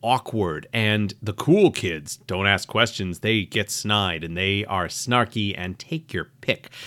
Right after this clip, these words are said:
So we stop asking questions because we want to fit in and we don't want to rock the boat. When we get to college, when we get into our adulthood,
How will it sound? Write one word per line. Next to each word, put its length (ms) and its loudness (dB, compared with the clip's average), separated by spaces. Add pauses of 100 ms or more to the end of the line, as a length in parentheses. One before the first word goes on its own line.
(240)
So 160 0
we 100 2
stop 420 -2
asking 520 -2
questions 720 0
because 560 -2
we 100 -4
want 240 -6
to 60 -6
fit 320 -6 (120)
in 300 0
and 160 -6
we 80 0
don't 300 -2
want 180 -2
to 60 -2
rock 420 -4
the 100 -4
boat. 540 -2 (640)
When 220 0
we 100 2
get 200 0
to 60 -2
college, 640 -6
when 180 2
we 60 2
get 300 0
into 340 -4
our 220 -2
adulthood, 680 -4